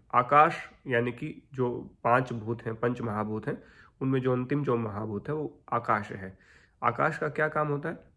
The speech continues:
साउंड को सर्कुलेट करना, साउंड को क्रिएट करना। मैं जो बोल रहा हूँ, आप जो सुन रहे हैं, उसको सुनने में आकाश तत्व का सबसे इंपॉर्टेंट रोल है।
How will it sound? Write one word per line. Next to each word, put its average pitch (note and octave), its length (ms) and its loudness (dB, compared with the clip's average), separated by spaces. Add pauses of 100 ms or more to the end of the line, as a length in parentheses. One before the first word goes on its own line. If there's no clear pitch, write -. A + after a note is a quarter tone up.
(140)
साउंड D3 460 0
को D#3+ 160 -4
सर्कुलेट G#2+ 500 -6
करना, G#2+ 320 -6
साउंड B2 400 -2
को C#3+ 140 -6
क्रिएट B2 440 -4
करना। - 380 -14 (500)
मैं B2+ 220 4
जो D3 120 4
बोल B2+ 220 2
रहा B2+ 220 0
हूँ, D#3+ 280 -4
आप B2 240 -2
जो C#3 60 -4
सुन C3 300 -2
रहे G2+ 220 -8
हैं, G#2 140 -14 (400)
उसको D3+ 240 -2
सुनने C#3+ 380 2
में D3+ 180 0 (120)
आकाश C3+ 540 4
तत्व A#2+ 260 0
का B2 120 -2
सबसे A#2 360 -4
इंपॉर्टेंट A2+ 640 -4
रोल G#2+ 180 -4
है। F#3 160 -8